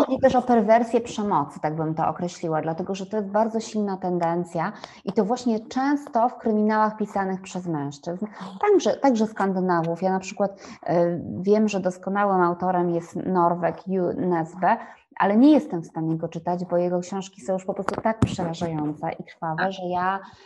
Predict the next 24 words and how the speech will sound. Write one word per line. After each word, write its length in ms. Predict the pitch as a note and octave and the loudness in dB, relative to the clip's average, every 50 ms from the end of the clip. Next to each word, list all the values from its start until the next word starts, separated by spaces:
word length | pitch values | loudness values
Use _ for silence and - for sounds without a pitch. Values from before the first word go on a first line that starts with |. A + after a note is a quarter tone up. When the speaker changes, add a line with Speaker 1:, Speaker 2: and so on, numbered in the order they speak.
| - - _ - | -20 -18 _ -4
Speaker 1:
e, 320 | F#3 F3+ F3+ F3+ F3+ - | 0 0 2 2 2 0
umieram, 600 | - - - G3+ G3 G3 F#3 E3 D#3 D#3 D3+ D3+ E3 | -2 -4 -4 -2 0 0 0 0 0 0 0 0 -2
e, 460 | E3 - - - - D#3+ D#3+ E3 E3 | -2 -2 -2 -2 -2 0 0 -2 -2
ze 100 | F3 E3+ | -4 -6
strachu. 580 | E3 - - F#3 D#3+ D3+ D3 - - A3+ B3 A#3+ - - - - - - | -8 -6 -4 -4 -4 -4 -4 -2 0 0 0 0 -2 -8 -12 -12 -4 2
E, 140 | F3+ F#3+ F#3+ | 4 4 4
i 180 | - - G#3+ G#3 | 4 2 -2 -2
też, 280 | - A#3+ A#3 - - | -2 -4 -4 -6 -8
mm, 320 | - - G#3 G#3 G#3 G#3+ G#3+ G#3 - - | -4 0 2 2 4 4 2 0 -2 -2
no, 200 | G#3+ G#3+ F3+ - | -2 -2 0 -2
odczu-, 300 | G#3+ - - - A3+ A3 | -4 -6 -8 -10 -8 -4
ja, 180 | - A3 A#3 A3+ | 0 2 2 4
ja 200 | - - A3 A#3 | 4 2 2 2
uważam 360 | B3 B3+ A#3+ C#4 B3 C4 B3 A#3 | 2 2 2 2 2 2 2 0
na 60 | A3+ | 0
przykład, 280 | A3+ - - A#3 A3 | -2 -4 -4 -4 -4
że 160 | G3+ - - - | -4 -4 -4 -4
epatowanie, 840 | G3+ - A3 G#3+ G#3+ G#3+ G#3 G3 A3 A#3+ C4+ C#4 B3+ A#3 G#3+ G3+ - - - _ _ _ _ - | -4 -4 -4 -4 -4 -4 -4 -2 0 2 2 2 2 2 0 -4 -6 -12 -20 _ _ _ _ -6
mm, 320 | - G3 G3 F#3+ F#3 F#3+ F#3+ | -2 0 0 2 2 2 2
nadmiarem, 840 | G3+ G3 F#3+ F#3+ F#3 G3 G#3 A3 A#3+ B3+ C4 B3 A#3 G#3+ G#3 G3+ - - - | 2 0 0 -2 -2 -2 0 2 2 2 4 2 2 2 0 -2 -4 -6 -4
e, 320 | - F3+ F3+ F3+ F3+ F3+ - - - _ _ | -2 0 2 2 2 0 -2 -6 -16 _ _
przemocy 800 | - - - - - G3 F#3+ F#3+ G3+ G#3+ A#3+ B3 A#3+ - - G#3 G3 F#3+ F#3+ F#3+ - - _ _ _ _ _ - | -14 -12 -8 -6 -2 -2 0 2 2 2 2 0 -2 -4 -2 0 0 0 0 -2 -6 -14 _ _ _ _ _ -20
względem 440 | F#3 - - A3+ G3+ F#3 G#3 G3 F#3+ | -12 -4 -2 -2 0 0 -2 -4 -4
kobiet 800 | - - A3 G3+ F#3 E3+ - - - A3 - _ _ _ _ | -2 0 2 2 2 2 0 -4 -6 -6 -8 _ _ _ _